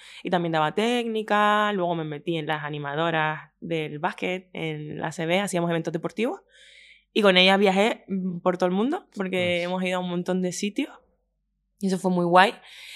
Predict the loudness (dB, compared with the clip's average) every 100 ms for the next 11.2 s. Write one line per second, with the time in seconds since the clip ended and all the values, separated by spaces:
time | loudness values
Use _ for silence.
0 | -4 6 8 8 6 4 4 6 6 4
1 | 2 0 0 -2 -2 -4 -6 -4 -4 -6
2 | _ _ _ 0 2 2 0 -2 -4 -6
3 | -8 -10 -14 -14 _ _ _ _ -20 -20
4 | -20 _ -2 0 2 2 4 2 2 4
5 | 4 2 -4 -4 0 2 4 2 2 0
6 | -2 -2 -2 0 0 -2 -2 -2 0 0
7 | 0 -2 0 0 0 0 -2 -2 -4 -2
8 | -2 -2 -4 -10 _ _ -6 0 0 2
9 | 0 0 0 0 2 2 2 -2 -6 -2
10 | 0 4 4 4 2 2 4 4 4 0
11 | -8